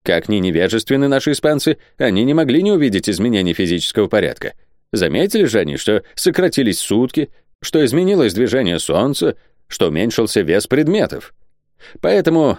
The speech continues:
надо сказать им, что их унесло в пространство далеко от Земли, и этот островок — все, что от нее осталось». «Вот и хорошо», согласился Бензуф. «На то мы и порешим. Скажем им все. Нечего загадки загадывать.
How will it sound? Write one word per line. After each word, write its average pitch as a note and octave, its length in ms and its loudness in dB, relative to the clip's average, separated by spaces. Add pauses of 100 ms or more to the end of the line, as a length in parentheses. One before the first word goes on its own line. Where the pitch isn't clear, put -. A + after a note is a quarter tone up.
надо D3 320 2
сказать B2 440 0
им, D#2 100 -2
что F2 140 -2
их F#2 140 0
унесло F#2+ 320 0
в - 60 -6
пространство A2+ 580 0
далеко G#2 260 2
от A2+ 120 2
Земли, G#2+ 400 0 (220)
и E3 60 4
этот C#3+ 300 2
островок — B2 580 0
все, D3 320 0
что D3+ 200 -2
от C3+ 120 -2
нее G2 260 2
осталось». C#2 600 -6 (1040)
«Вот D#3+ 380 2
и C#3 140 2
хорошо», - 640 -2 (240)
согласился E2 600 0
Бензуф. D#2+ 420 -2 (260)
«На F#3 240 2
то G3 180 4
мы B2 220 2
и F#2 40 -2
порешим. D2 680 -4 (600)
Скажем A2 440 0
им F#2+ 80 0
все. - 260 0 (380)
Нечего F#3+ 520 2
загадки C#3+ 520 2
загадывать. G#2 720 2